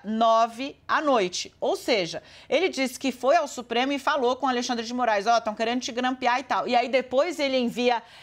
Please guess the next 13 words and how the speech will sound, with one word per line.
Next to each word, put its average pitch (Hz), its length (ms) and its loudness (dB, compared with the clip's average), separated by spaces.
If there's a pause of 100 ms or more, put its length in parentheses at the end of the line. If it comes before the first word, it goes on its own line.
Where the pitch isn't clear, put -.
essa 240 260 0
mensagem 247 580 0
à 226 120 2
noite, 262 500 2 (220)
isentando 269 960 2 (340)
o 254 420 4
Bolsonaro 254 960 2
e 302 180 0
atribuindo 277 560 -2
tudo 285 440 2
ao 277 200 4
Daniel 277 540 2 (320)
Silveira. 262 800 2